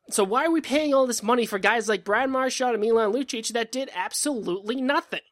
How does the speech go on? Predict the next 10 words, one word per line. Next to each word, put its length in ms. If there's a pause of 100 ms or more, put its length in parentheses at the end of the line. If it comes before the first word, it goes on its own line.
(200)
Nothing. 540 (160)
Cr-, 120
I, 160 (120)
you 120
know, 120
Chris 200
Kelly 280
was 160
injured, 340
whatever. 460